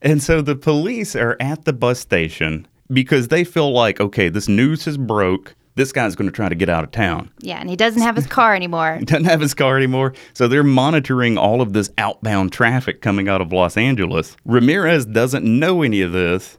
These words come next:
Speaker 1: He's out of town, and he comes back to Los Angeles. So while they're looking at the outbound traffic,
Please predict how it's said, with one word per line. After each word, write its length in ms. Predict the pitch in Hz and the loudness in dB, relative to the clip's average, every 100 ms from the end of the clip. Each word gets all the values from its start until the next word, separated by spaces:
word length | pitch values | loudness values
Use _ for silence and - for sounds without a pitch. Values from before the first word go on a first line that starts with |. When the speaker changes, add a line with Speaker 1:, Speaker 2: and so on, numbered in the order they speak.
| _ | _
Speaker 1:
He's 260 | - 127 | -4 0
out 180 | 151 160 | 0 0
of 80 | 139 | -4
town, 460 | - 139 117 110 104 | -2 -2 0 -2 -4
and 200 | 113 113 | -6 -4
he 180 | 151 147 | -6 -6
comes 440 | - 147 147 139 | -6 -4 -4 -6
back 500 | 139 185 220 - - | -4 -2 -2 -8 -6
to 140 | 143 123 | -2 2
Los 360 | 117 143 - | 2 2 2
Angeles. 560 | 113 107 95 87 85 - | 0 0 0 -2 -2 -4
So 460 | - 110 107 101 - | -2 0 0 -4 -4
while 280 | 117 135 143 | 0 2 2
they're 200 | 147 131 | 2 0
looking 400 | 123 175 180 165 | 0 0 2 2
at 120 | 156 | 2
the 140 | 147 139 | 0 2
outbound 720 | 139 139 - 127 107 110 101 | 2 0 -2 -2 0 0 -2
traffic, 760 | - 127 123 - 95 - - | -2 -2 -2 -4 -4 -4 -8